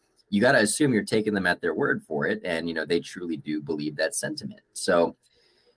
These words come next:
you know, it, it's hard because, you know, throughout the season, you know, you see the chatter online, you see, you know,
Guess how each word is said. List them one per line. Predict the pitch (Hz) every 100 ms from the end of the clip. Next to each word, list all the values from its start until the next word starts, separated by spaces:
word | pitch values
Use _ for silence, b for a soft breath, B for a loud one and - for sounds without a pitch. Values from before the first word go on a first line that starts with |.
| b -
you |
know, | 104
it, | 90 113
it's | 110 107
hard | - 131 151 110
because, | 101 98 101 98
you |
know, | 101
throughout | 98 107 107 110
the | 107
season, | - 127 120 101 92 -
you | 95
know, | 87
you | 87
see | 95 - 117
the | 104
chatter | - 107 98 90
online, | 85 82 82 71 73
you | 80
see, | - - 101 98 90 82 _ b b _
you | 104
know, | 80 69 69